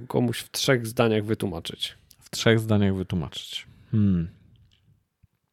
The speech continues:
Speaker 2: Początek rozgrywki wygląda tak, że tam wybiera się warunki zwycięstwa i one za każdym razem są chyba trochę inne, w sensie,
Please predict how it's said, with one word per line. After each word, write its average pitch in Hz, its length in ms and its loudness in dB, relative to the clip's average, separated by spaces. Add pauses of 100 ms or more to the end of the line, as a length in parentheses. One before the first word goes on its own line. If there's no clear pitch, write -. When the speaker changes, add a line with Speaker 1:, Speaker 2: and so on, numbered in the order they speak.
(420)
Speaker 2:
Początek 120 380 4
rozgrywki 104 500 0
wygląda 101 380 0
tak, 101 220 0
że 98 80 -6
tam 98 220 0
wybiera 101 420 2
się - 140 -2
warunki 104 420 2
zwycięstwa 107 600 -4
i 107 40 2
one 104 180 2
za 101 100 -4
każdym 104 320 -2
razem 98 280 0
są 98 260 0
chyba 101 240 -2
trochę - 260 -4
inne, 107 240 0
w - 60 -12
sensie, 104 420 0